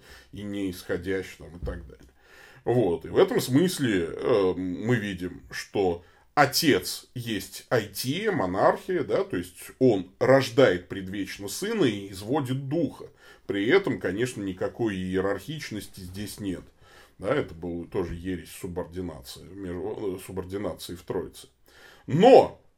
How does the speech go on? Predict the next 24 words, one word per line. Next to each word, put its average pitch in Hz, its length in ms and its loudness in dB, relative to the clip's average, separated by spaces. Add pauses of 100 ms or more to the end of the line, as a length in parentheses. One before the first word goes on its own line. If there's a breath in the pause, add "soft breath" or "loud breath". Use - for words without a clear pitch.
(140)
как 156 220 4
только 202 640 2 (100)
ипостаси 135 920 -2 (160)
Троицы 117 480 2
начинают 101 520 -2
взаимодействовать 101 840 -4
с - 80 -12
тварным 104 420 2
миром, 156 500 2
конечно, 110 540 -4
мы 120 140 0
видим, 90 400 -8
что - 280 -12 (320 soft breath)
на 120 220 2
землю 202 480 4
сын 151 420 -2
рождается 107 760 4
от 85 160 -4
Духа 90 240 -10
Святого 104 580 -4
и 85 80 -12
Девы 85 380 -8
Марии. 78 500 -12 (540)
Да? 92 340 -12